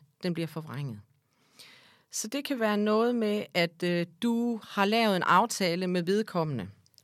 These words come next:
og så får du at vide, øh, så møder du op til den aftale, eller du, du står og venter på vedkommende, at den aftale, I har, og vedkommende møder ikke op, og du tager kontakt, og vedkommende siger, "Nej, det, det var ikke det, vi aftalte." Og så siger du, "Jo, vi aftalte da klon-,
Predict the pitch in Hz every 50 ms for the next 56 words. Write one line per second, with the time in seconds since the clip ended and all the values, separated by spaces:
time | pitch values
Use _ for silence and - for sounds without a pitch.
0 | _ - - 175 - - 240 226 208 - - 214 196 175 175 185 180 165 185 202
1 | 214 220 226 226 220 - _ _ _ _ _ _ - 185 175 175 - 247 233 220
2 | 202 185 - - - - 226 277 - - - 226 220 220 214 190 190 202 233 226
3 | - 226 214 208 208 214 220 - - - 160 160 165 - - - - - - -
4 | 220 208 - - 220 185 165 156 196 214 311 339 - 233 208 214 233 254 - 254
5 | 226 220 214 196 175 180 - - 202 190 - - 165 196 233 - - 226 202 190
6 | 170 165 147 214 269 277 254 190 165 - - - - - - - - 220 269 294
7 | - - 240 214 202 190 190 185 185 175 190 214 214 214 196 208 214 208 208 233
8 | 240 214 - - 214 185 170 - 190 175 - - 196 226 - - - 185 180 196
9 | 202 196 - 208 190 185 175 - - 180 180 180 - 170 156 160 156 - - 233
10 | 285 359 - - _ _ _ _ _ _ _ _ _ _ _ _ - 226 277 320
11 | 202 196 196 202 175 160 156 139 143 127 123 - - 76 90 - - - - _
12 | - - _ _ _ _ _ _ _ _ - 180 165 - - - 180 165 - -
13 | 85 110 139 220 311 339 240 - - 156 135 170 254 - - 320 254 - 165 -
14 | 170 139 139 143